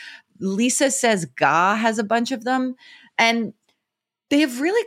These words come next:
cool different styles of them. And I've been really playing with pulling my hair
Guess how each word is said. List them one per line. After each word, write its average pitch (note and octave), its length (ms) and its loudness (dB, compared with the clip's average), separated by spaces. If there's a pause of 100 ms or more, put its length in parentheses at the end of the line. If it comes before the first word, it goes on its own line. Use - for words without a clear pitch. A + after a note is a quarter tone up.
cool C#4+ 520 -4
different A#3 420 -2
styles C#4+ 720 -4
of D4 240 -2
them. F4 200 -2
And A3+ 160 -2
I've A3+ 180 -2
been C4 160 -4
really B3+ 220 -4
playing A3 520 -2
with G3 220 -4
pulling A3 340 -2
my F#3 200 -2
hair F#3 340 0